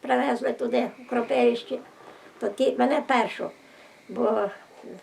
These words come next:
Прийшов, подивився, там стоїть конвой, ми якраз в Олійниці там була. Та й в тій Олійниці якась лавка така,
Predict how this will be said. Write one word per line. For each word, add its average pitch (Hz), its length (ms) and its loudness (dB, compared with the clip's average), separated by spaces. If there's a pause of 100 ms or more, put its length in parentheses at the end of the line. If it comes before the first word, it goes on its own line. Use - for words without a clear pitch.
Прийшов, - 480 0
подивився, 247 580 0
там 202 220 -4
стоїть 247 360 0
конвой, 220 560 -2
ми - 120 -2
якраз - 500 -2
в 254 220 10
Олійниці 240 600 6
там - 280 -4
була. - 280 -2 (720)
Та 240 100 -4
й 214 120 4
в 208 100 -4
тій 247 140 2
Олійниці 226 600 4
якась - 480 -4 (840)
лавка 269 420 0
така, 262 360 -6